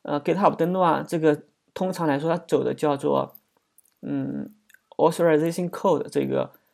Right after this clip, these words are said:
这个认证方式。在默认的里面还有好，好几种，有 impl-，implicit，有 password，还有个 client credential，这样几种方式。但是后来呢，又会有一些新的认证协议往里面加。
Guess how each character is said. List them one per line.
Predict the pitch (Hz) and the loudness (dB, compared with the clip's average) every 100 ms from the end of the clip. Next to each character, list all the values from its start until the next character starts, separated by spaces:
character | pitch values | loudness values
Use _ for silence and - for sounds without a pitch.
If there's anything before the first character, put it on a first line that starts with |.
| _ _ _ - | _ _ _ -2
这 | 147 | 0
个 | 139 | 4
认 | 147 | 2
证 | 139 131 | 2 -2
方 | 135 135 | -4 -6
式。 | 139 135 _ _ _ _ _ _ _ _ _ _ _ | -8 -10 _ _ _ _ _ _ _ _ _ _ _
在 | - 165 | 0 2
默 | 202 214 | 6 6
认 | 185 | 6
的 | 156 | 4
里 | 143 139 | 4 2
面 | 139 143 | -2 -2
还 | 143 | 0
有 | 160 | 0
好， | 160 - | -2 -10
好 | - 139 | -2 -2
几 | 160 | 0
种， | 147 131 | 0 0
有 | 135 135 - | -2 -6 -6
impl-，implicit， | 147 147 147 - - 143 151 156 151 160 175 - - 139 - _ - _ - | -6 -4 -8 -8 -10 -10 -6 -2 -2 -2 -4 -4 -6 -8 -8 _ -20 _ -4
有 | 143 135 135 - | 2 4 2 -2
password， | - 151 - 185 156 139 - _ _ _ _ _ _ | -4 -4 2 6 6 4 -4 _ _ _ _ _ _
还 | - 139 147 | -12 -2 4
有 | 151 | 4
个 | 143 139 - | 4 0 -2
client | - 156 160 | 0 2 2
credential， | - 151 147 165 170 131 - _ _ _ | 2 2 4 2 0 -8 -8 _ _ _
这 | - | -4
样 | 160 | -2
几 | 143 139 | 0 -2
种 | 143 | -4
方 | 131 139 | -4 -6
式。 | 135 - - _ _ _ _ _ _ _ _ _ _ | -4 -6 -8 _ _ _ _ _ _ _ _ _ _
但 | 190 | -2
是 | 190 | 2
后 | 226 196 | 8 10
来 | 147 | 10
呢， | 143 147 | 6 2
又 | - 170 | 2 0
会 | - | 4
有 | 151 | 4
一 | 139 | 2
些 | 156 156 151 _ _ _ - | 4 4 4 _ _ _ -14
新 | - 190 | -6 2
的 | 196 | 4
认 | 156 156 | 4 2
证 | 156 | 2
协 | 151 - | 0 0
议 | 156 | 2
往 | 139 | 2
里 | |
面 | 135 131 | -2 -4
加。 | 139 131 | -4 -4